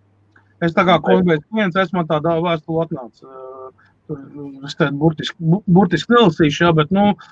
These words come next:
Speaker 1: īstenībā tie, kas ir pieregistrējušies Coinbase'ā, viņi pa lielam visi ir saņēmuši tās vēstules.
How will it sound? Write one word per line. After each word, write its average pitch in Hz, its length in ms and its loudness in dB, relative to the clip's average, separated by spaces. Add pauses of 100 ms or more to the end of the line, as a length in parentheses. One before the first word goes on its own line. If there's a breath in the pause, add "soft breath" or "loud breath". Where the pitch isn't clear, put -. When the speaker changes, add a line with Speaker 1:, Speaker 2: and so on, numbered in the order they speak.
(160 loud breath)
Speaker 1:
īstenībā 180 480 4
tie, 190 80 2
kas - 160 -6
ir - 80 -12
pieregistrējušies 160 480 -2
Coinbase'ā, 170 560 -2
viņi 143 160 -6
pa 165 80 -2
lielam 165 320 0
visi 165 240 -2
ir 123 80 -16
saņēmuši 143 480 -6
tās 113 160 -20
vēstules. - 560 -20